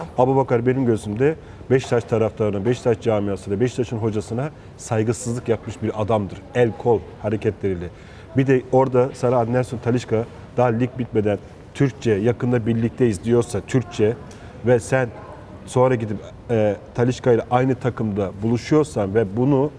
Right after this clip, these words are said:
o gün, e, bile bile ben biliyorsun diye düşünüyorum o zaman,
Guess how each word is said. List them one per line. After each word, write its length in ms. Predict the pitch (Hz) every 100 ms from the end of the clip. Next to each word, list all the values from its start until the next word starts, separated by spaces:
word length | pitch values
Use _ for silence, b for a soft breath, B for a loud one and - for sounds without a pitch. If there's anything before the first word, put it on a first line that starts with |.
| -
o 160 | 131
gün, 220 | 131 127 135 - B B B - -
e, 320 | 107 101 90
bile 260 | 92 123 147
bile 300 | 131 113 101 - - - -
ben 200 | 92 110
biliyorsun 380 | 117 165 170 127
diye 160 | 107 95
düşünüyorum 380 | 90 101 95 95
o 60 |
zaman, 280 | 92 123 147